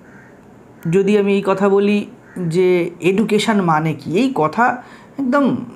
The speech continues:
হেজে গেছে। বর্ষাকালে হাত পা যেমন হেজে যায়, এগুলো বলে বলে, lecture দিয়ে দিয়ে, ম-,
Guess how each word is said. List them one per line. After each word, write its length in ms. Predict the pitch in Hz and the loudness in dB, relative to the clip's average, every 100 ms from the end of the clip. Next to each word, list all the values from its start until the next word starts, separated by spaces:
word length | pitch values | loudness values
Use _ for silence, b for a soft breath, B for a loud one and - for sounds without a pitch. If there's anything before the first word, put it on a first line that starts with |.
| - - - - 147 127 | -20 -20 -20 -18 -12 -4
হেজে 280 | 143 165 214 | 0 2 2
গেছে। 540 | 143 120 - 110 104 - - - - - | 0 -4 -8 -12 -14 -20 -20 -20 -20 -8
বর্ষাকালে 440 | 135 131 156 156 151 | -4 -4 -2 -2 -2
হাত 180 | 143 | -4
পা 100 | 156 | -4
যেমন 180 | 151 156 | -2 -2
হেজে 300 | 143 131 160 | -4 -2 -2
যায়, 280 | 160 175 190 B B B | -2 -2 -4 B B B
এগুলো 240 | - 302 311 | -6 -2 -2
বলে 380 | 151 151 190 202 | 0 2 2 2
বলে, 340 | 147 165 190 | 0 0 2
lecture 520 | 151 139 - 185 151 | 0 -2 -2 -2 0
দিয়ে 280 | 147 170 156 | -2 0 0
দিয়ে, 320 | 139 151 156 | 0 -2 0
ম-, 180 | 139 139 | -2 -6